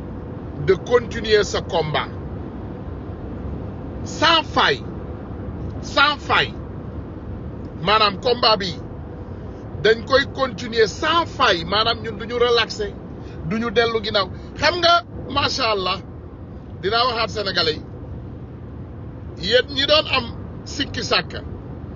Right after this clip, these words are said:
je pense que maintenant vous êtes rassurés que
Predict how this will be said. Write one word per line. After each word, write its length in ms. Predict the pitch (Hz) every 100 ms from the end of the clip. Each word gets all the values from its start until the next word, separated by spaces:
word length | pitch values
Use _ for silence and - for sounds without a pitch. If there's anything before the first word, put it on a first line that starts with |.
| - -
je 200 | - -
pense 420 | 214 247 247 254 -
que 120 | 247 214
maintenant 360 | 214 202 220 208 185
vous 160 | 196 202
êtes 100 | 196
rassurés 520 | 214 214 240 214 208
que 260 | 180 165